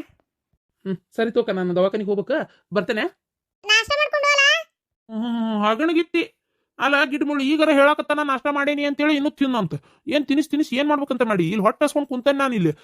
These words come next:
"ನಾಷ್ಟಾ, ನಾಷ್ಟಾ" ಅಂತ ಕೇಳ್ಕೊಂತ. ಅಲ್ಲ, ನನಗ್ ಗಂಡ್, ಗಂಡ್ ಕಿಮ್ಮತ್ತಿಲ್ಲ ನೋಡಿ ಮನ್ಯಾಗ ತಗದ್. ತಿನ್ನಂತ ಎದ್ದು ಹಾಕೊಂಡ್ ಬರುವಲ್ಲಿ. ಆ, "ಇಂಥದ್ ಮಾಡೇನಿ" ಅಂತಿ.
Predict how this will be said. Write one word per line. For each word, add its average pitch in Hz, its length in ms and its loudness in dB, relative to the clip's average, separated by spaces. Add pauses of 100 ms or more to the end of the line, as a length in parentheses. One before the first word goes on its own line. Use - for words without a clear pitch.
(160)
"ನಾಷ್ಟಾ, 247 420 4
ನಾಷ್ಟಾ" 240 420 0
ಅಂತ 226 120 -4
ಕೇಳ್ಕೊಂತ. 220 440 -6 (500)
ಅಲ್ಲ, 294 220 6
ನನಗ್ 269 320 2
ಗಂಡ್, 277 260 4
ಗಂಡ್ 233 360 2
ಕಿಮ್ಮತ್ತಿಲ್ಲ 311 440 2
ನೋಡಿ 262 140 0
ಮನ್ಯಾಗ 226 300 -2
ತಗದ್. 175 300 -2
ತಿನ್ನಂತ 277 420 -2
ಎದ್ದು 226 200 2
ಹಾಕೊಂಡ್ 240 240 0
ಬರುವಲ್ಲಿ. 226 320 2 (340)
ಆ, 214 220 2 (120)
"ಇಂಥದ್ 214 200 2
ಮಾಡೇನಿ" 220 340 0
ಅಂತಿ. 185 240 -2